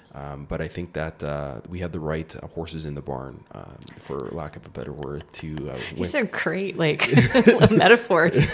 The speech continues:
Speaker 2: <laughs>
Speaker 1: Oh, I don't know. I, I don't know where they come from. I watch Seabiscuit,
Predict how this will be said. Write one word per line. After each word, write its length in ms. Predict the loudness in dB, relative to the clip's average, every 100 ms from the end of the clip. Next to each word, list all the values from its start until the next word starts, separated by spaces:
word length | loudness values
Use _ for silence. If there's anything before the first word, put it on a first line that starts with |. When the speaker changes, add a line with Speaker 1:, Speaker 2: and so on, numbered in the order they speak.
| 0
Speaker 2:
<laughs> 0 | 0 0 0 2 2 2 0 -2 -8 -6 -4 -2
Speaker 1:
Oh, 360 | 2 2 2
I 20 |
don't 140 | 0 0
know. 180 | -2 -4
I, 180 | -4 -2 -4
I 60 | -2
don't 100 | 2
know 80 | 4
where 100 | 2
they 100 | 0
come 200 | -2 -2
from. 200 | -2 0
I 640 | 2 6 6 6 4 2 4
watch 240 | 4 2
Seabiscuit, 640 | -2 -4 -4 -4 -6 -8